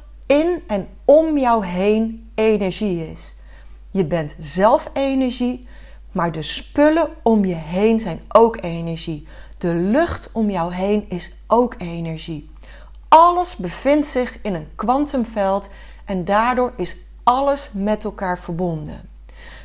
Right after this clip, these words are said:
Daardoor hebben jouw gedachten, gevoelens en emoties zowel invloed als op jezelf als op je omgeving. Daarom kun je met Reiki zoveel betekenen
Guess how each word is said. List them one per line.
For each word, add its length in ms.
Daardoor 480
hebben 260
jouw 180
gedachten, 680
gevoelens 580
en 140
emoties 840
zowel 580
invloed 580
als 300
op 200
jezelf 720
als 360
op 180
je 100
omgeving. 760
Daarom 600
kun 180
je 120
met 200
Reiki 720
zoveel 760
betekenen 720